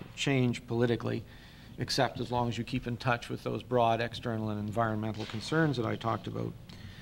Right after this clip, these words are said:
The thing to remember is you're the constant if you're doing the lobbying. Uh, it's your credibility, and the people you deal with in government expect, uh, integrity, honesty, de-, and dependable behavior from you, and if you provide those things,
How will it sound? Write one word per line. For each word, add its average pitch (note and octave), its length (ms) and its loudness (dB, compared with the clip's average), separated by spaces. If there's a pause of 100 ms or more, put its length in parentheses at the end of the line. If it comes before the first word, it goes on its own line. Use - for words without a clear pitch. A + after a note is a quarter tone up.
(240)
The - 120 -14
thing G3 160 8
to D#3+ 40 8
remember C#3+ 340 6
is A2+ 120 4
you're E3 320 8
the B2 80 -2
constant D3 640 -4 (480)
if A#2+ 180 -8
you're B2 100 -2
doing B2 280 -2
the A2 80 -4
lobbying. A2+ 480 0 (880)
Uh, A2+ 200 0
it's A2+ 200 0
your D#3+ 200 8
credibility, B2 720 0 (680)
and A#2 120 -8
the A2 60 -10
people D#3+ 300 -2
you C3+ 120 0
deal C3+ 300 4
with C3 200 4
in A#2 100 0
government A#2+ 480 0
expect, B2 520 -4
uh, A2+ 460 -4 (140)
integrity, C3 760 2
honesty, B2+ 540 2
de-, A#2 100 -4 (120)
and A#2 140 0
dependable A#2+ 500 0
behavior C3 460 4
from A#2+ 220 0
you, B2 160 0
and B2 100 0
if A#2 80 -2
you D#3+ 120 2
provide B2+ 400 4
those D3+ 300 2
things, A#2+ 300 -4